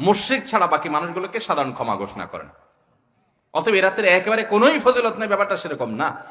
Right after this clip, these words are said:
বিভিন্ন হাদিসের আলোকে এটুকু অন্তত সাব্যস্ত হয় যে আল্লাহ তাআলা হিংসুক এবং আপনার মুশরিক ছাড়া, মানুষের পিছে লাগে শত্রুতা, এই মানুষ ছাড়া বাকি মানুষ থেকে মাফ করে। তাহলে মধ্য শাবানের রাত বা যেটাকে শবে বরাত বলছি আমরা, এই রাতের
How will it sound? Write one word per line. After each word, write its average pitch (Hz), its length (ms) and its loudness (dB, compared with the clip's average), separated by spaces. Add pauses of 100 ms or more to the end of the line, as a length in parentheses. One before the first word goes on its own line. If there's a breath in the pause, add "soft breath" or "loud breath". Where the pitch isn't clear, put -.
(140)
বিভিন্ন 175 260 -2
হাদিসের 151 280 -4
আলোকে 185 340 -4
এটুকু 214 320 -2
অন্তত 190 240 -4
সাব্যস্ত 135 480 -6
হয় 90 200 -6 (300)
যে 143 80 -6
আল্লাহ 139 220 -4
তাআলা 214 200 -4 (540)
হিংসুক 196 360 -4
এবং 220 400 2 (720)
আপনার 110 500 -4
মুশরিক 165 380 -4
ছাড়া, 95 360 -6
মানুষের 151 240 -6
পিছে 139 200 -10
লাগে 123 220 -4
শত্রুতা, 135 320 -10
এই 165 100 -2
মানুষ 190 240 -2
ছাড়া 233 140 -6
বাকি 160 200 -6 (380)
মানুষ 120 240 -6
থেকে - 180 -14
মাফ 107 200 -8
করে। 95 180 -14
তাহলে 214 260 -2 (1040)
মধ্য 180 280 0
শাবানের 196 420 2
রাত 156 180 2
বা 139 120 0
যেটাকে 127 260 -6
শবে 120 180 -4
বরাত 117 240 -4
বলছি 110 240 -8
আমরা, 98 340 -8
এই 214 180 0
রাতের 143 500 -2